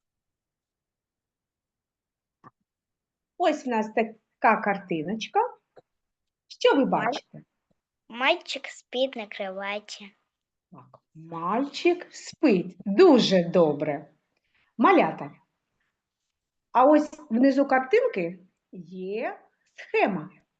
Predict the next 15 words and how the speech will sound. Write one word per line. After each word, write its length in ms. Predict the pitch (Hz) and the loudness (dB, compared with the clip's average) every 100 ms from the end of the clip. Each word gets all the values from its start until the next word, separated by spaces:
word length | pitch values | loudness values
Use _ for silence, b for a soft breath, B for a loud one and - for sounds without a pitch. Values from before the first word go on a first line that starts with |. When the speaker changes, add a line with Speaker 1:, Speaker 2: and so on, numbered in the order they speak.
| _ _ _ _ _ _ _ _ _ _ - | _ _ _ _ _ _ _ _ _ _ -2
Speaker 1:
Ось 300 | 233 220 311 | 0 0 -6
Speaker 2:
Мгм. 80 | |
Speaker 1:
так 340 | 349 202 233 381 _ _ _ _ _ _ _ _ _ _ _ _ _ _ _ - | -4 2 2 0 _ _ _ _ _ _ _ _ _ _ _ _ _ _ _ -8
ми 180 | 220 240 | -2 -2
позначаємо, 1300 | 220 202 185 175 - 175 175 277 381 269 170 175 _ _ _ _ _ _ | 0 -2 -2 -8 -4 -2 0 2 2 0 -2 -10 _ _ _ _ _ _
скільки 480 | - - 247 208 202 | -12 -2 -2 -2 -6
слів 480 | - 226 311 339 - | -6 0 0 0 -10
в 140 | 320 339 | -4 -2
реченні. 760 | 381 226 - 175 156 151 - _ - _ _ _ _ _ _ _ _ _ - | 0 0 -4 -10 -10 -12 -16 _ -20 _ _ _ _ _ _ _ _ _ -16
Speaker 2:
Мгм. 460 | 269 214 185 202 240 _ _ _ | -16 -16 -20 -20 _ _ _ _
Speaker 1:
Писати 480 | 277 285 480 508 359 | -2 0 2 2 4
ми 140 | 269 262 | 4 2
ще 280 | - - | 2 2
не 160 | 294 247 | 4 4
вміємо. 840 | 175 180 165 165 202 311 453 - | 2 -6 -6 -6 -4 -4 -6 -12